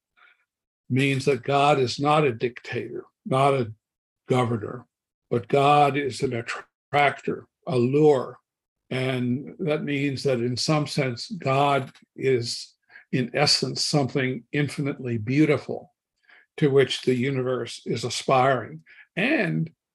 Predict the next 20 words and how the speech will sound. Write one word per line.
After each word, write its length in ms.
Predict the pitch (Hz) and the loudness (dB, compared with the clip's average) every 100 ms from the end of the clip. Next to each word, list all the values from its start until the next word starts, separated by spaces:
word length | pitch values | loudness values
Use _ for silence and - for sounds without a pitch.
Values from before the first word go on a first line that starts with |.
| - | -6
to 120 | 160 | -2
which 300 | 175 175 165 | 0 0 -4
the 100 | 156 | -4
universe 580 | 156 160 170 160 156 156 | -2 0 0 0 -2 -2
can 300 | - 151 143 | -6 -6 -4
be 200 | 160 160 | -2 -4
contributing, 840 | - 156 - 165 165 120 110 - - _ _ _ _ _ _ - | -4 -12 -2 0 0 -2 -8 -10 -18 _ _ _ _ _ _ -6
uh, 180 | 117 117 | -4 -2
in 360 | 135 123 127 110 | -2 0 0 0
different 340 | 147 151 117 | -2 -2 2
ways, 500 | 147 160 110 - - | 4 4 2 -2 -8
depending 520 | - - 135 131 123 | -12 -4 -2 -2 -4
upon 440 | 131 139 127 123 - _ - | -4 -2 0 -2 -6 _ -8
where 380 | 120 135 139 143 | 2 6 8 8
you 300 | 135 131 131 | 6 2 0
are 500 | 139 151 147 127 131 | 2 4 4 2 -2
in 180 | 120 117 | -6 -8
this 180 | 117 147 | -6 -2
awakening 560 | 123 131 120 127 117 | 2 2 0 -2 -2
universe. 640 | 127 127 123 107 - - | -2 -4 -6 -8 -12 -16